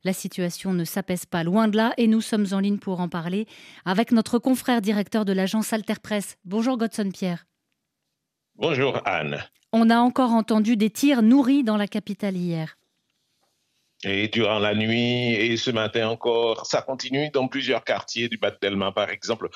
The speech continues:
Speaker 2: où les gens ont peur de sortir ce matin. Hier, au centre-ville de Port-au-Prince, comme dans diverses agglomérations périphériques,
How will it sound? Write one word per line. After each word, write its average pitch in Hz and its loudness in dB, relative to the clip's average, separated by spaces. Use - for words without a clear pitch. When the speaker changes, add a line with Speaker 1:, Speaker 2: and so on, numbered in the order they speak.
Speaker 2:
où 107 2
les 107 2
gens 123 0
ont 110 -2
peur 135 0
de 113 2
sortir 120 0
ce 127 -2
matin. 98 -2
Hier, 131 0
au 127 2
centre-ville 127 -2
de 123 2
Port-au-Prince, 123 0
comme 113 2
dans 110 0
diverses 110 -2
agglomérations 107 -2
périphériques, 117 -2